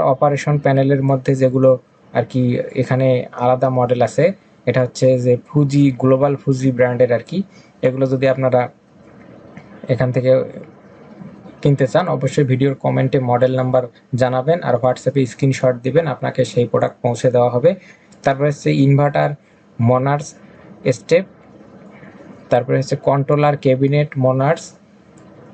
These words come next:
নাইস, তারপরে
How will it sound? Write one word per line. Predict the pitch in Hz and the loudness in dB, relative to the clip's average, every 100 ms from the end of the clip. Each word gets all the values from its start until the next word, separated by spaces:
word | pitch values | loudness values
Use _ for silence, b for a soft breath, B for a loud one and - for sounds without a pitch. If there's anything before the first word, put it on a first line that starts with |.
| - - - 120 117 | -20 -20 -2 0 2
নাইস, | 120 147 156 - - - - - - - - - - - - - - - - - - - - - | 2 0 -4 -8 -20 -20 -20 -20 -20 -20 -20 -20 -20 -20 -20 -20 -20 -20 -20 -20 -20 -20 -20 -2
তারপরে | 127 - | -2 0